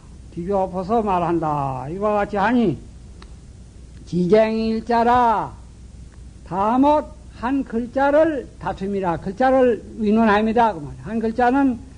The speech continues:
대일설, 대자하고 도, 도자, 그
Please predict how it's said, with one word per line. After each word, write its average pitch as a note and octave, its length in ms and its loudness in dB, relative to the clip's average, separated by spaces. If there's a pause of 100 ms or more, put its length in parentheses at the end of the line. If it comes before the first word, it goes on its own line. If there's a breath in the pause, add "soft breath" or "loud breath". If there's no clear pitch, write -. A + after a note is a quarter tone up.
(380 loud breath)
대일설, A3+ 680 4
대자하고 G3+ 800 0
도, G3+ 320 -4
도자, G3+ 540 -2 (580)
그 F3+ 240 -8